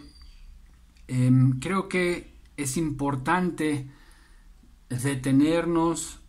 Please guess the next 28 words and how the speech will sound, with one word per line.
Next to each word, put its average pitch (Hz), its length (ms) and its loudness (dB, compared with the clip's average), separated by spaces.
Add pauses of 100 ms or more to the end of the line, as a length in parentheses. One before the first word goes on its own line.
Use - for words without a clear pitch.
(200)
y 143 160 0
observar 135 680 -2
cómo 160 360 -2
se 139 220 -4
desenreda 143 1200 0 (300)
la 131 220 -2
mente 143 500 2
por 123 300 -8
sí 131 220 -2
misma. 117 580 2 (800)
Por 151 160 0
ejemplo, 151 540 0 (260)
yo 160 360 0
ahorita 170 300 -2
estoy 156 200 -4
pasando 147 400 -2
por 151 120 -2
un 156 120 0
momento 147 360 4
difícil, 175 760 0
hay 156 180 -2
un 143 120 0
poco 151 260 -6
de, 143 420 2
bueno, 160 460 -4
bastante 147 640 -4
desesperación 175 1120 -2
y, 147 220 4